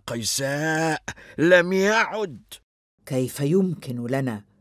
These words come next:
Speaker 2: أن نقضي على هذا الملك الساحر؟
Speaker 1: يا قيساء، لو كان سليمان ساحرًا لهزمناه بسحر أعظم.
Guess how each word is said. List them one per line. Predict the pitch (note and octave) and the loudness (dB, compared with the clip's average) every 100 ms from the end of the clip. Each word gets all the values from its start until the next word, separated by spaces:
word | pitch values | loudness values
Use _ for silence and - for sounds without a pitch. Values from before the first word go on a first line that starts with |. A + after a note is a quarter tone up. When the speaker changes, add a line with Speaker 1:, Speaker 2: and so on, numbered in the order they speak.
| _ _ _ B2+ | _ _ _ -10
Speaker 2:
أن | B2+ C3+ | -6 2
نقضي | F3+ F3 C3 B2+ A#2 | 2 2 -2 -6 -4
على | G2 F#2 G2+ | -4 -4 -4
هذا | G2 G#2+ G#2 G#2+ | -4 -6 -6 -4
الملك | G#2 A2 C3+ B2 G#2+ - | -6 -2 -2 -2 -6 -12
الساحر؟ | - - - A#2 G2+ - E2 - - _ _ _ _ _ - | -10 -6 -2 -2 -2 -12 -16 -18 -20 _ _ _ _ _ -8
Speaker 1:
يا | - F#2 F#2 | -2 -2 -2
قيساء، | G#2 G2 - - C#3 B2+ A#2+ - - - _ _ - - | -4 0 0 2 2 2 0 -4 -10 -10 _ _ -20 -4
لو | A2 G#2 | -2 -2
كان | - D3 C3 | 0 0 0
سليمان | G#2+ A#2+ A2+ A2+ A2+ B2 A2+ A2 | -4 -4 0 0 0 0 0 -2
ساحرًا | F#2+ A2+ F#2+ - A#2+ A#2+ G#2+ A2 G#2 F#2+ F2+ | -2 -2 -2 -4 -2 -2 -2 -4 -2 -4 -2
لهزمناه | G#2+ F#2 G#2+ G2+ G#2 G2+ G#2 G#2+ B2+ G#2 G2+ G#2 | -2 -2 -4 -4 -4 -4 -2 -2 -2 -2 -4 -4
بسحر | G#2+ G2+ - E3 A#2 A#2 G2+ C3 B2 - - | -4 -2 0 0 0 -8 -8 -6 -6 -8 -2
أعظم. | A4 D#3+ C#3 G#2+ G2 E2 D#2 | 0 2 0 -4 -6 -6 -12